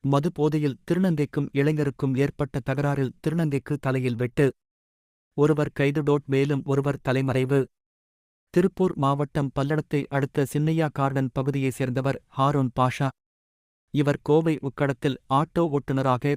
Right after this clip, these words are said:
பணியாற்றி வருகிறார். நேற்று இரவு ஹாரூன் பாஷா தனது நண்பருடன் மது போதையில் பல்லடம் பேருந்து நிலையத்தில் இருந்தபோது, அங்கு வந்த அம்சா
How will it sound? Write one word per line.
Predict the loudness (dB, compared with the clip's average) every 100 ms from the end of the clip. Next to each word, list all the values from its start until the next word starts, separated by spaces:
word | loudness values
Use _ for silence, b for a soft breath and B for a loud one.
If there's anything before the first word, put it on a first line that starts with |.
| 0
பணியாற்றி | -2 0 -2 -2 -4
வருகிறார். | -2 0 2 0 -4 _ _ _ _ _ _ _
நேற்று | 2 2 2 -2
இரவு | 0 0 0
ஹாரூன் | 0 0 0 0 0
பாஷா | -2 -2 -2
தனது | -2 -2 -2
நண்பருடன் | 0 0 0 0 -2 0
மது | -2 -2
போதையில் | 0 0 0 0 -2 -2
பல்லடம் | -2 0 2 0
பேருந்து | 2 2 2 -2 -2
நிலையத்தில் | 0 -2 -2 -4
இருந்தபோது, | -2 -2 -2 -2 0 2 2 0
அங்கு | -2 0 0
வந்த | -2 -2 -2
அம்சா | -2 -4 -2